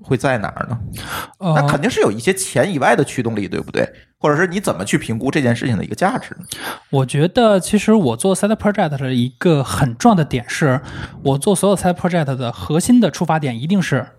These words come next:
Speaker 2: 这个东西我自己会用，这是我的一个最核心出发点。因为我的所有出发点就是我要用这个东西，所以我要把它做好。那这样的话，无论我这个事儿最终不管是有没有拿到钱，或者是拿不到更多的东西，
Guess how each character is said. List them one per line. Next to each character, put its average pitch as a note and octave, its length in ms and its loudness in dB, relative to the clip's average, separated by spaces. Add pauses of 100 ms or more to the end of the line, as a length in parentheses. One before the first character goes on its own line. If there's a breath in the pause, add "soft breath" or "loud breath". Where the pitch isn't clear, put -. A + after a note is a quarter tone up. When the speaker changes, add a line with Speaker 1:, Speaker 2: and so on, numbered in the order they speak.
(180)
Speaker 2:
这 F#3 220 4
个 C#3 80 4
东 E3 140 6
西 B2 260 -2
我 B2+ 160 4
自 F3 220 2
己 B2 100 -4
会 C#3 200 4
用， D3+ 140 6 (480 loud breath)
这 A3 140 2
是 F#3 80 4
我 D#3 100 4
的 A#2+ 60 -2
一 - 20 -4
个 C#3+ 60 -2
最 F#3 140 2
核 C#3+ 100 -2
心 C#3 140 2
出 B2+ 100 -4
发 C#3 80 4
点。 B2+ 180 0 (140)
因 G#3 80 4
为 B3 180 6 (380 loud breath)
我 D#3 160 0
的 G3 80 6
所 A3 100 4
有 C4 60 6
出 - 160 2
发 A#3 80 8
点 F3+ 140 4
就 F3 80 -2
是 E3+ 200 4 (220 loud breath)
我 D3+ 140 0
要 G3+ 80 6
用 C#4+ 180 6
这 F3 80 6
个 D#3 60 2
东 D#3 120 2
西， C3+ 140 -4
所 D3+ 180 0
以 F3 40 4
我 D3+ 100 4
要 D3+ 100 2
把 C3 120 -2
它 D#3+ 100 -2
做 F#3 160 4
好。 - 300 -4 (380 loud breath)
那 A3 100 6
这 - 160 2
样 A#3+ 100 6
的 D3+ 80 0
话， C#3 200 2
无 D#3 180 0
论 C#4 180 6
我 C3 100 -2
这 D3+ 140 0
个 D3+ 100 2
事 E3 120 0
儿 C3+ 220 0 (100)
最 G3+ 160 4
终 G3+ 240 4 (120)
不 A#3 80 2
管 F#3+ 160 2
是 D3 140 2
有 A#2+ 80 2
没 B2+ 100 -2
有 D#3 60 4
拿 D#3 100 4
到 E3+ 140 4
钱， C#3+ 260 -4
或 F#3+ 140 2
者 C#3+ 80 -4
是 D3+ 120 -4
拿 C3+ 120 0
不 D#3+ 60 -2
到 D#3+ 120 2
更 A3 220 4
多 G3 140 4
的 - 0 -
东 G#3 160 2
西， - 220 -2